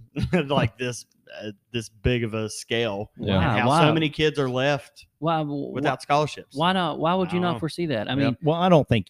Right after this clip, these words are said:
Speaker 2: anybody in college football foresee that there was gonna be enough to field an, an entire team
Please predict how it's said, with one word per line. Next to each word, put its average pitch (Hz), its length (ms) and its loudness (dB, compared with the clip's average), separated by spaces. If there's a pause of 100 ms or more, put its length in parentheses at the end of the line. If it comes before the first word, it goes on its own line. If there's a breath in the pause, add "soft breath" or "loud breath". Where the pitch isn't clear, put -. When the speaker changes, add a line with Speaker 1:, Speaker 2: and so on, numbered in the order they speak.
Speaker 2:
anybody 107 500 0
in 90 60 -4
college 87 260 -6
football 85 240 -6
foresee 92 580 -6 (380)
that 110 140 -8
there 110 120 -2
was 95 120 -4
gonna 107 180 -4
be 104 140 -4
enough 101 380 -2
to 98 100 -8
field 101 340 -2
an, 85 80 -8 (240)
an 87 80 -10
entire 113 580 -4
team 92 600 0